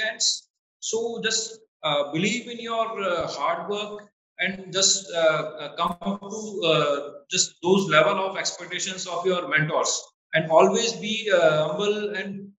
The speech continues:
uh, respect-, respectful, uh, to their, uh, ideas.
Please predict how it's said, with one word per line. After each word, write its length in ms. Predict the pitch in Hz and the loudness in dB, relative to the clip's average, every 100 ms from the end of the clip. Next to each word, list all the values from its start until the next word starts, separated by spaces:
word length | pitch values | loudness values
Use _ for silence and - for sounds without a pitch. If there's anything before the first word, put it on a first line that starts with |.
| - | -6
uh, 220 | 147 143 | -2 0
respect-, 400 | 143 - 196 190 - - 151 | 0 -2 -6 -12 -16 -12 0
respectful, 680 | 151 - 185 185 214 214 202 | 2 2 -2 -4 -10 -10 0
uh, 320 | 170 156 151 - | 4 6 4 0
to 100 | 180 | -2
their, 240 | 185 160 151 | -2 -2 -2
uh, 280 | 143 135 131 135 | 2 2 2 -2
ideas. 640 | 147 175 180 175 - - | 0 0 0 -4 -4 -6